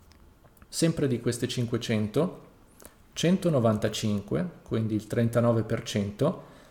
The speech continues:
sono state escluse dall'algoritmo perché individuate come a basso rischio e sono state seguite al follow-up.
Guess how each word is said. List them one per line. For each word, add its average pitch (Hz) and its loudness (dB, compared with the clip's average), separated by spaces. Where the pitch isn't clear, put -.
sono 160 -2
state 156 2
escluse 131 2
dall'algoritmo 110 2
perché 123 0
individuate 123 2
come 120 2
a 110 2
basso 104 -4
rischio - -8
e 185 -2
sono 156 -2
state 131 0
seguite 117 0
al 113 4
follow-up. - -2